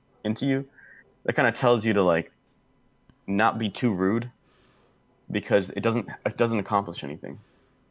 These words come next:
right? It's, it's just polarizing. Um, but when you don't see someone's face,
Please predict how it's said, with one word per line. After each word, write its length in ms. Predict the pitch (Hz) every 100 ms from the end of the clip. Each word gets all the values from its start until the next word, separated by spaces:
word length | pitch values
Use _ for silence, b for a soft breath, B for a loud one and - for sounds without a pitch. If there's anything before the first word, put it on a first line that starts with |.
| _
right? 260 | 92 90 - _ _ -
It's, 300 | 104 - - _ -
it's 160 | -
just 280 | - 101 -
polarizing. 600 | 98 92 80 80 78 69 - _ _ _ _ -
Um, 240 | 82 90
but 120 | 107 107
when 100 | 117
you 80 |
don't 160 | 120 123
see 140 | 123
someone's 320 | 107 98 87 -
face, 380 | 92 78 -